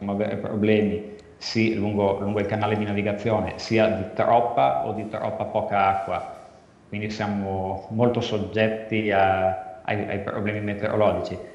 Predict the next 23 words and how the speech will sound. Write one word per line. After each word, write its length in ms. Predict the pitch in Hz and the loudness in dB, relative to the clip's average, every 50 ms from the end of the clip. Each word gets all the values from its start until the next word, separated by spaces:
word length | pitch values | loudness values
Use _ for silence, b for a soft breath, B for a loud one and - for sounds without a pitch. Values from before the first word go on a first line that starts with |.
| B B B B | B B B B
Eh, 640 | - - 104 101 98 98 95 95 95 95 95 92 92 92 | 0 2 4 6 6 4 4 2 0 0 0 -2 -2 0
dall'altra 320 | 101 107 113 113 - 135 | 0 2 2 2 2 2
parte 360 | - - 110 113 - - 123 - | 2 2 2 2 2 0 -2 -2
comunque 440 | - 107 107 113 117 113 - 110 | -2 0 0 0 0 0 -2 -2
grazie 580 | 101 104 98 - 110 110 110 - - 107 98 98 | -2 0 2 2 2 2 2 0 0 -2 -2 -2
a 80 | 98 98 | -2 -2
delle 260 | 98 101 98 101 101 | -2 -2 -2 0 2
opere, 440 | 104 113 120 - - - 104 - 101 | 4 4 4 4 2 -2 -2 -4 -4
degli 180 | 98 95 95 | -6 -4 -4
interventi, 1200 | 98 101 98 101 101 101 - 101 104 104 110 113 107 98 - - 98 92 92 90 - - - - - | -6 -6 -6 -4 -4 -4 -4 -2 0 0 0 0 0 -2 -4 -4 -4 -4 -4 -6 -8 -12 -16 -18 -18
eh, 300 | - - - - - - | -16 -16 -16 -16 -14 -10
tuttora 800 | - 113 107 110 - 123 123 135 127 - 113 107 104 98 92 - - | -6 -6 -6 -2 2 4 6 6 6 6 6 4 4 4 2 0 -2
in 160 | 101 101 101 | -4 -4 -4
corso, 960 | - 123 113 110 107 107 - - - 117 117 127 - - - - - - - - | 0 0 2 2 2 0 -2 -2 -2 0 0 0 0 -2 -6 -10 -14 -16 -10 -4
eh, 460 | - 104 104 101 98 98 - 95 98 | -2 0 2 2 2 0 0 -2 -2
si 160 | 95 - - | -4 -4 -6
sta 180 | 101 - 113 107 | -6 -4 -4 -4
cercando 460 | - 120 107 - - 107 107 110 110 | -2 -2 -2 0 0 0 0 0 0
di 100 | 110 107 | 0 0
rendere 680 | 107 - 101 101 101 110 - - 104 101 104 101 101 104 | 0 0 -2 -2 -2 -2 -2 -2 -2 -4 -4 -4 -6 -8
sempre 560 | - - - 113 107 110 107 110 110 - 101 | -8 -6 -2 0 2 2 2 0 -2 -4 -4
più 200 | - - 117 113 | -4 -2 -2 -2
continuativa 1000 | - 107 104 107 104 104 110 113 110 - - 104 104 98 104 107 110 107 104 | -2 -2 -2 -2 -2 0 0 0 0 0 0 0 0 2 4 4 4 4 4